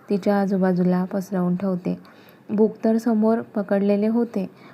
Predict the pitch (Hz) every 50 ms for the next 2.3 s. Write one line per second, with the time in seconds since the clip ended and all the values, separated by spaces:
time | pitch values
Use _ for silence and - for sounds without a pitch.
0 | - - - 226 233 226 226 202 196 196 208 208 208 202 220 220 - 240 220 208
1 | - 214 214 214 214 226 226 220 220 - 196 190 202 - - - - - 190 196
2 | 202 202 196 185 185 185